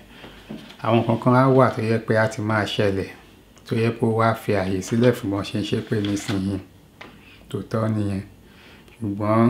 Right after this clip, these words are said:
gbogbo ara lè kóra wa níjàánu. A dẹ̀ mọ nǹkan tó dáa sí nǹkan tí ò dáa. Tó yẹ pé pè nìkan la fẹ́ máa máa ṣe nínú eré, nínú eré tá à ń ṣe. Irú ọjọ́ iwájú wo là ń fi sílẹ̀ fáwọn ọmọ wa?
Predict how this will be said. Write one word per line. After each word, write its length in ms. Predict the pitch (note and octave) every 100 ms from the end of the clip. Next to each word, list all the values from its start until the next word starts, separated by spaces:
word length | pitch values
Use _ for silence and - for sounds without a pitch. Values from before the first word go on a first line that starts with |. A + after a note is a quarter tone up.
| C#3+
gbogbo 300 | D3+ A2 G#2
ara 180 | A2 A2
lè 120 | G#2+ G#2
kóra 280 | - A2 G#2+
wa 140 | G#2+
níjàánu. 500 | A2+ A#2 G2+ F#2+ G2 F#2+ - - - - - - - -
A 120 | - G#2+
dẹ̀ 160 | G2+
mọ 140 | G#2 G#2+
nǹkan 220 | G#2 A2+ G#2
tó 100 | A#2
dáa 200 | G#2+ G2+
sí 120 | F#2+ A#2
nǹkan 220 | G#2+ G2
tí 120 | -
ò 120 | A2 G2
dáa. 240 | G2 G2 - - - - -
Tó 100 | -
yẹ 160 | A#2 B2
pé 140 | B2 B2+
pè 200 | B2+ -
nìkan 280 | B2 G2+ G#2
la 80 | G2+
fẹ́ 120 | A2
máa 100 | G#2
máa 200 | G#2 G#2+
ṣe 160 | G#2 A2+
nínú 200 | G#2+ G#2+ G#2
eré, 300 | G2+ G#2 A2 A2
nínú 340 | - A2 A2 G#2 G2+ G2+
eré 260 | G#2 A2+
tá 160 | A2+ A#2+
à 100 | G#2
ń 40 | F#2+
ṣe. 280 | - G#2+ F#2+ - - - - - - -
Irú 320 | - G#2+ A2+ A#2 G#2+ G#2 G#2 G#2 G2+ A2+ A#2 - _ - - - - -
ọjọ́ 300 | - A#2 A2+
iwájú 320 | A2+ A#2+ A#2
wo 80 | G#2+
là 100 | G2
ń 100 | G2
fi 100 | - G2+
sílẹ̀ 260 | A#2+ A2
fáwọn 260 | - A2+ G#2
ọmọ 200 | G2+ G2
wa? 160 | F#2+